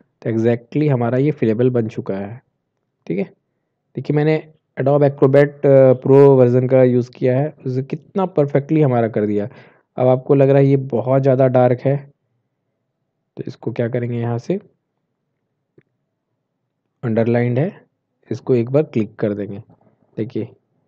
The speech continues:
कम dark हो गया इसमें, अब सही दिख रहा है। तो इस तरह करके अब देखिए, मैंने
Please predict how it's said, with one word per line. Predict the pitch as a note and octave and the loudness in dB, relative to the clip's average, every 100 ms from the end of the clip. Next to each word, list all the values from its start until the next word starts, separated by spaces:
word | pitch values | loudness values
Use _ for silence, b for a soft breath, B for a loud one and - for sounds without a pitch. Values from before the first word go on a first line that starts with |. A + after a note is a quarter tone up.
| - | -6
कम | A2+ A2+ | -4 -2
dark | A2+ A#2 | -2 -2
हो | A#2 | -2
गया | A2+ A#2 | -2 -4
इसमें, | A#2 D3+ E3+ _ _ _ _ _ - | -6 -6 -8 _ _ _ _ _ -14
अब | A#2 | -10
सही | - G#2 | -4 -2
दिख | G2+ F#2+ | -2 -8
रहा | G#2 | -10
है। | G#2 - B B B B _ _ _ _ - | -14 -18 B B B B _ _ _ _ -4
तो | E3+ | -2
इस | D3+ C#3 | -2 -2
तरह | E3 | 0
करके | E3+ D#3+ D3+ D#3+ F3 F3+ _ _ _ - | 2 2 -2 -2 -2 -2 _ _ _ -12
अब | C#3+ | -6
देखिए, | C3+ C3 D3+ | -4 -4 -4
मैंने | C#3 A#2+ B2+ E3 | -2 -2 -2 -4